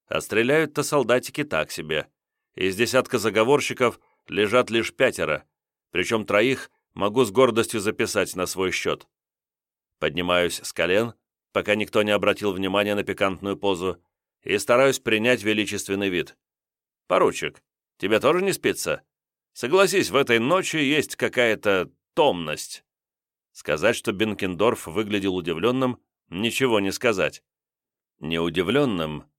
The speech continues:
скорее стукнутым пыльным мешком по голове, и лицо являло сложную гамму чувств. А что, как настоящий буржуй, я теперь и в фортепианах разбираюсь. От облегчения при обнаружении меня живым и здоровым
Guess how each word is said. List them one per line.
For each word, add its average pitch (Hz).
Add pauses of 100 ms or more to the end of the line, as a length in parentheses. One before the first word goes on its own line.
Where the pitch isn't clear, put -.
(180)
скорее 123
стукнутым 113
пыльным 110
мешком 101
по 92
голове, 95 (460)
и 82
лицо 90
являло 117
сложную 107
гамму 95
чувств. - (340)
А 107
что, 107
как 90
настоящий 110
буржуй, 104 (160)
я 165
теперь 143
и 135
в -
фортепианах 107
разбираюсь. 78 (380)
От -
облегчения 123
при 110
обнаружении 107
меня 101
живым 95
и 110
здоровым 110